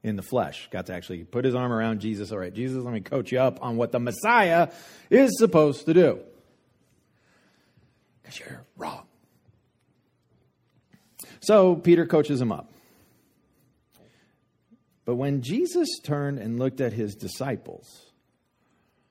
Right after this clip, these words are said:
so not only does he look at Peter, he looks at his disciples. He rebuked Peter. This is Jesus meek and mild, right?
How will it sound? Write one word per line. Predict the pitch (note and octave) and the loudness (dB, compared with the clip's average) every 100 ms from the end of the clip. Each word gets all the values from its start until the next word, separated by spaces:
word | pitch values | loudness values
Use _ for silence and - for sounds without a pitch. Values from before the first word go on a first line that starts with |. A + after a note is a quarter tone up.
| _ _ | _ _
so | _ D3+ | _ -6
not | G3+ A#3 | -2 0
only | F#3 D#3 | 2 2
does | A#2+ C3 B2 | 2 0 0
he | C3+ | 0
look | A#2+ C3 B2+ | 2 2 2
at | A2 A2 - _ | -4 -4 -8 _
Peter, | - C#3 C3 F#2+ | -2 0 0 -2
he | A2 | -2
looks | A2+ C#3 D3 | -2 -4 -6
at | C#3 | -6
his | A#2+ G#2+ | -6 -8
disciples. | - G2+ A#2+ A#2+ F#2 F2+ - _ _ _ _ _ _ _ _ _ _ | -12 -8 -8 -6 -8 -10 -14 _ _ _ _ _ _ _ _ _ _
He | - C#3+ | -4 0
rebuked | C#3+ D3 B2+ A2 A#3 G#3 - - | 2 2 0 0 0 0 -6 -8
Peter. | B2 G2 D#2+ D#2+ G#2+ _ _ _ - | -4 -4 -6 -14 -20 _ _ _ -12
This | C3+ | -8
is | D3 A2+ | -8 -8
Jesus | - C3 A#2 G#2+ | -2 -2 -2 -4
meek | A#2 G2+ | -4 -4
and | F#2+ | -6
mild, | F#2 F2 D#2 D2+ | -6 -8 -12 -12
right? | E2+ G2 | -12 -12